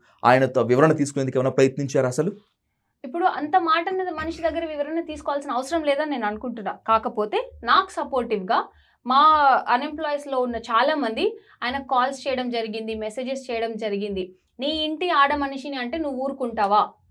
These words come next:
Speaker 1: Exactly, అవును.
Speaker 2: రైట్.
Speaker 1: మ్మ్.
Speaker 2: ఊరుకో-, ఊరుకోడు కదా. ఇప్పుడు అదే నేను కూడా ఒక మా-, ఆడ మనిషిని, ఒక ఇంటికి సంబంధించిన దాన్ని.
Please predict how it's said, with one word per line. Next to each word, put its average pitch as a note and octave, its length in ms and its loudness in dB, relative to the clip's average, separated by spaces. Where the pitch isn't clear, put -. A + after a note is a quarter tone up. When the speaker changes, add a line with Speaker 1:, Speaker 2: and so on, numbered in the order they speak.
Speaker 1:
Exactly, - 380 -8
అవును. G#2 240 -2
Speaker 2:
రైట్. B3+ 220 -4
Speaker 1:
మ్మ్. F#4 100 4
Speaker 2:
ఊరుకో-, G4 400 2
ఊరుకోడు F#4 320 0
కదా. B3+ 340 -2
ఇప్పుడు C4+ 420 -4
అదే D#4+ 260 0
నేను F#4 180 -4
కూడా G#4 140 0
ఒక G4+ 140 -2
మా-, E4 180 -4
ఆడ D4 220 2
మనిషిని, C#4+ 460 -10
ఒక B3+ 120 0
ఇంటికి D4+ 320 0
సంబంధించిన D#4 640 -6
దాన్ని. A3+ 360 -4